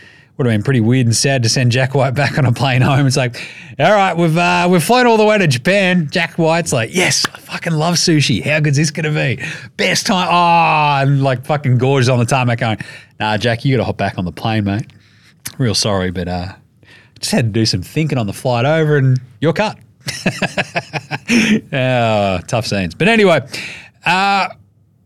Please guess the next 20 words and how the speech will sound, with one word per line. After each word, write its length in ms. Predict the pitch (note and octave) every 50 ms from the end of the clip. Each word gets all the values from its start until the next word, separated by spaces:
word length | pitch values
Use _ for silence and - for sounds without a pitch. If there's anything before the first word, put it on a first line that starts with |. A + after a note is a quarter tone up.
| _ _ _ _ -
what 180 | - G#3 A3
else 160 | G#3 G#3 E3 -
happened 280 | G#3+ G3+ - G#3 G3 F#3+
after, 640 | E3+ - E3+ F3 F3 C#3+ F#3+ F3+ F3 E3+ D#3+ D#3 E3+
I 60 | D3+
think 140 | D#3 F#3+ F#3
we 100 | D3 C3+
beat 240 | B2 E3 F3+ E3 B2+
Georgia 320 | A2+ D3 D#3+ F3 D#3 D#3+
in 60 | D#3+ D3+
that 160 | C#3+ C3 C3
weird 180 | C#3+ D3+ D3
warm-up 380 | B2+ C3 C#3 D3 D3 D3 C3+ B2
game 240 | C#3+ C#3+ C#3 C#3+ C#3
that 120 | C3 B2
no 140 | B2 C3 C3+
one 100 | C3 B2
knew 140 | B2+ C3 C3
anything 260 | C3 C3 C3+ A#2+ B2
about? 300 | A2+ B2 A#2+ C3+ C3 C3